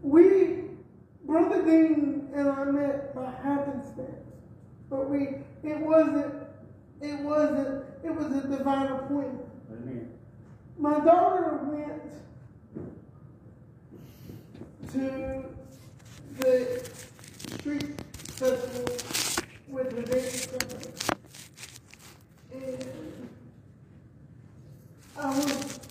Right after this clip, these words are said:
Speaker 1: rolling around, going to the different booths. Then I heard, well, I actually physically just met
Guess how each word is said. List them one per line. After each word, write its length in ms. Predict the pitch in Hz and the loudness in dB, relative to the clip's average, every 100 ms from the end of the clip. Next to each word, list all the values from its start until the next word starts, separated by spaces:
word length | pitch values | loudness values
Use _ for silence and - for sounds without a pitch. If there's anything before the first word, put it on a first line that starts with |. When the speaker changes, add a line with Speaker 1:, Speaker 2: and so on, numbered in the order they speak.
| - - - - - | -20 -18 -18 -18 0
Speaker 1:
rolling 380 | 277 285 294 294 | 6 6 6 4
around, 600 | 277 262 254 254 262 262 - - - - - - - - | 4 2 -2 -4 -6 -8 -12 -18 -20 -20 -16 -16 -14 -6
going 340 | 269 269 269 | -4 -2 -2
to 80 | 262 | -2
the 240 | 262 262 269 | -2 -4 -6
different 340 | 254 269 - | -6 -10 -10
booths. 480 | - - - - - - - - - - - - - - - - - - - - | -10 -8 -8 -10 -12 -16 -20 -20 -18 -18 -20 -20 -20 -20 -20 -20 -20 -20 -20 0
Then 180 | 339 392 | 4 4
I 240 | 466 285 277 | 4 4 4
heard, 580 | 302 294 294 294 254 - - - - - - - - - - - - - - | 4 2 0 -4 -6 -10 -14 -18 -20 -20 -20 -20 -20 -20 -20 -20 -20 -20 -14
well, 220 | 277 277 285 | -2 0 2
I 280 | 285 320 | 2 0
actually 440 | 381 - - 294 277 | 0 -2 -2 -2 -2
physically 720 | - 320 254 - 269 254 247 240 - - - - - | -4 -4 -4 -6 -8 -8 -10 -12 -16 -18 -20 -18 -8
just 220 | 269 - | -6 -4
met 640 | 277 294 302 - - - | -2 -2 -2 -4 -8 -16